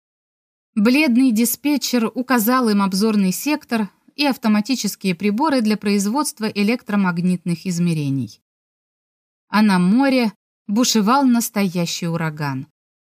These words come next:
Причём плазма на глазах меняла свой цвет. Из синей она превратилась в серую и всё больше и больше бледнела.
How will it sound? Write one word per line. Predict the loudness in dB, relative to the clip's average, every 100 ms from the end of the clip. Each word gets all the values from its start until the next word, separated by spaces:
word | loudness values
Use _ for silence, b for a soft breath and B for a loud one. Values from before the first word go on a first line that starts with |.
| _ -4
Причём | 0 2 2
плазма | 2 2 2 2 2
на | 2
глазах | 2 0 2 0 0
меняла | 2 2 2 0
свой | -2 -2 -2
цвет. | -2 -4 -4 -4 -8 _ _ _ _ _ -2
Из | -2
синей | -2 -2 2 2 2 2
она | 0
превратилась | 0 -2 -2 -2 0 0 0
в | -4
серую | -6 -2 0 -2 -4 -10 _ _ -4
и | -4
всё | -2 -2
больше | 0 0 -2 -2 -2
и |
больше | 0 2 0 0 -2
бледнела. | 0 0 2 2 0 -4 -8